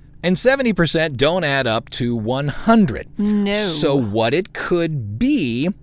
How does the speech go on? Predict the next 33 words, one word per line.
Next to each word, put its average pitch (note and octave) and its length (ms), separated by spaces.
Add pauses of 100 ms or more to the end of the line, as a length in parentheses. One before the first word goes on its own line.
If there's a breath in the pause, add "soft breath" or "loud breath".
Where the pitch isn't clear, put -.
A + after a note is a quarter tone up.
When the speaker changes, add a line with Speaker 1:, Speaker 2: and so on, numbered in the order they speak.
(100)
Speaker 1:
is C#3 300
that G#2+ 300
the C3+ 200
listeners F3 720
are C3+ 240
digging G#3+ 640
something G2+ 680 (400 loud breath)
from F3+ 220
only G3 260
two C#3 300
or F3 100
three A2 320
years G2 500 (160)
ago. F3 680 (920)
However, E3 880 (420 loud breath)
those A#2 360
who F3 120
look A3 220
at - 80
this B2+ 340 (180)
doubt B2+ 300
it. - 240 (560 loud breath)
The B2 160
Atlantic A#2+ 480
article, A2 480
that's A#2 240
the C3 80
one B2+ 180
from C3+ 180
Ted D3 260
Goya, F#2 400 (480 loud breath)
asked C#3+ 400
how E3 320